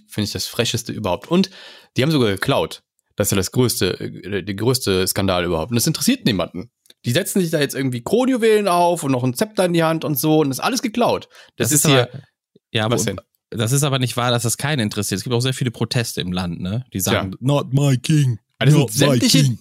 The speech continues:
Speaker 1: das sowieso, aber sämtliche Diamanten und, und Kronjuwelen, alles geklaut.
Speaker 2: Von
Speaker 1: Das
Speaker 2: wem?
Speaker 1: meiste kommt aus Pakistan.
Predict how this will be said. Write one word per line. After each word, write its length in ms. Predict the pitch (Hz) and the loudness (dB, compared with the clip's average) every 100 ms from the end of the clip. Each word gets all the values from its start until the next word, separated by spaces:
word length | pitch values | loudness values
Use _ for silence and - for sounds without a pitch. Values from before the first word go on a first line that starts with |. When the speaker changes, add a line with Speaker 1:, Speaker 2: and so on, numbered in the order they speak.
| _ - | _ -4
Speaker 1:
das 180 | 117 - | -4 0
sowieso, 460 | 127 107 110 147 | -2 0 2 2
aber 180 | 160 117 | 2 0
sämtliche 400 | 104 180 175 143 | 0 -2 -2 -2
Diamanten 640 | 120 120 104 131 185 175 | 0 0 0 -2 -4 -4
und, 200 | 160 135 127 | -2 -2 -4
und 180 | 117 110 _ | -6 -10 _
Kronjuwelen, 520 | - 135 185 165 160 | -4 -2 0 0 -2
alles 220 | - 190 226 | -2 -4 -4
geklaut. 500 | 214 247 170 - - _ _ _ | -2 0 0 -4 -12 _ _ _
Speaker 2:
Von 160 | - 107 | -6 0
Speaker 1:
Das 60 | |
Speaker 2:
wem? 80 | 147 | 2
Speaker 1:
meiste 220 | 208 185 | 2 0
kommt 160 | 180 147 | -2 -2
aus 140 | 117 | -4
Pakistan. 840 | - 190 190 190 - 175 170 170 | -2 -2 -2 -4 -2 0 2 0